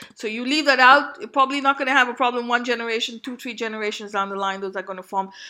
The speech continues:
tsunamis of trauma. This leads to division, marginalization,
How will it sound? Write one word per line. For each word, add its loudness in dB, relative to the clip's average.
tsunamis -4
of -16
trauma. -6
This -4
leads -6
to -16
division, -6
marginalization, -4